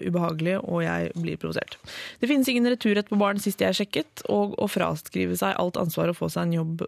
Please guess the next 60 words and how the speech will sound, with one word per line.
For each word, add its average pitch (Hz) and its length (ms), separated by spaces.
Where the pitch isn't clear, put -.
på 190 80
andre 165 220
siden 160 220
av 175 180
jordkloden 156 240
de 165 80
neste 170 240
atten - 240
årene 160 260
for 170 120
å - 20
unnslippe 156 400
ungen 175 320
er 190 280
eh, 180 680
litt 202 220
sett - 240
ned 160 400
på, 202 160
slik 170 220
jeg - 160
forstår - 280
det. - 80
Noen 294 180
gode 240 300
råd 233 280
om 220 140
hvordan 196 220
jeg 202 100
kan 226 140
ordlegge 156 560
meg 185 280
eller 202 160
uttrykke 160 460
meg 208 120
for 233 100
å - 40
få 170 340
dette 202 240
budskapet 185 640
gjennom 165 380
hos 208 160
andre, 240 340
uten 208 420
at 170 100
de 240 80
svarer 226 260
tilbake, 226 460
at 190 140
jeg 185 100
kommer 175 160
til 170 80
å 180 40
like 160 180
deg, 156 120
bare 160 160
vent 156 160
til 160 100
du 160 40
blir 80 120